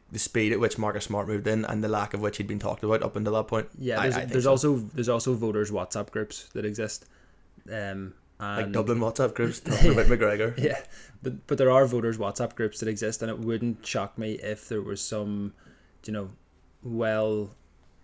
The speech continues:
Speaker 2: well-versed gamblers maybe getting in on the data from the voters' WhatsApp groups, because, like you say, like, in, in a vacuum, I don't see how Marcus Smart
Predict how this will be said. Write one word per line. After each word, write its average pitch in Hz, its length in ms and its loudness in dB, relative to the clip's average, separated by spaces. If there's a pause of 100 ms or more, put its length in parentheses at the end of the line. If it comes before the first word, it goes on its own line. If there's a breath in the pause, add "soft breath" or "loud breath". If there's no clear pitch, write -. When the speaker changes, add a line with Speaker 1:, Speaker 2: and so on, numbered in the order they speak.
(120)
Speaker 2:
well-versed 120 560 0
gamblers 104 580 -4 (280)
maybe 113 260 -6
getting 107 280 -2
in 110 180 -4
on 104 540 -6 (340)
the 110 180 -4
data 101 400 -2
from 110 260 -6
the 101 300 -6 (200)
voters' 110 280 -2
WhatsApp 107 340 -4
groups, 107 220 -4
because, 117 360 -4 (260 loud breath)
like 131 140 2
you 123 60 -4
say, 107 340 0 (1120 soft breath)
like, 131 180 -4
in, 127 240 0
in 139 120 0
a 135 40 2
vacuum, 131 600 4 (600)
I 110 80 -10
don't 113 280 -6
see 113 160 -6
how 104 180 -6
Marcus 101 300 -8
Smart 98 340 -8